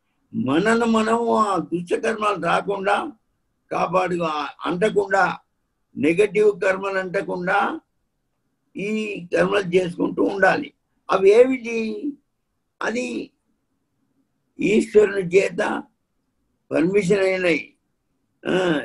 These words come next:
ఈశావాస్య మిదం సర్వ కనుక తేన తక్తేన. ఏమిటా తేన తక్తేన కర్మలు? చూపండి కర్మలు.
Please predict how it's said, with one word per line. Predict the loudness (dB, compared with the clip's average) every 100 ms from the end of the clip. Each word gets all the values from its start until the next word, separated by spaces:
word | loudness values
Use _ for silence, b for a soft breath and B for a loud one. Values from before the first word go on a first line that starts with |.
| 0
ఈశావాస్య | 0 2 2 2 2 0 -2 -2
మిదం | 0 0 -2
సర్వ | -2 0 0 0 -2 -6 -6
కనుక | -4 -4 -2 -4 -6 -12 b b _
తేన | 8 10 10 6
తక్తేన. | 0 -4 -2 -2 0 0 -2 -2 -6 _ _ _ _ _
ఏమిటా | 0 2 2 0 -2 -2
తేన | -2 -2 -2
తక్తేన | -6 -8 -6 -8 -6
కర్మలు? | -8 -6 -6 -6 -4 -6 -6 -6 -8 -10 _ _ _ _ _ _ _ _ _ _ _ _ _ -6
చూపండి | -4 -4
కర్మలు. | -6 -6 -4 -4 -8